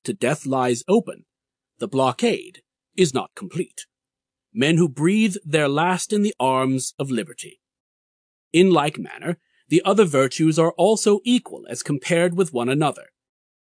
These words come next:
Tranquility, simplicity, generosity, constancy, equanimity, endurance. For underlying them all is a single virtue,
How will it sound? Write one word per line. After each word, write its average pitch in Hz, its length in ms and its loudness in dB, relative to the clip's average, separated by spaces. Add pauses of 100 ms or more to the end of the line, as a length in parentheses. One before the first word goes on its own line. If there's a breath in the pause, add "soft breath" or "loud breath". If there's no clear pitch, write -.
(360)
Tranquility, 202 800 0 (340)
simplicity, 123 800 -2 (440)
generosity, 131 840 -2 (560)
constancy, 127 760 -2 (480)
equanimity, 160 760 -2 (400)
endurance. 131 800 -4 (540)
For - 240 -4
underlying 170 560 4
them 175 220 2
all 117 320 -2
is 131 100 -2
a 160 60 0
single 160 460 2
virtue, 143 400 0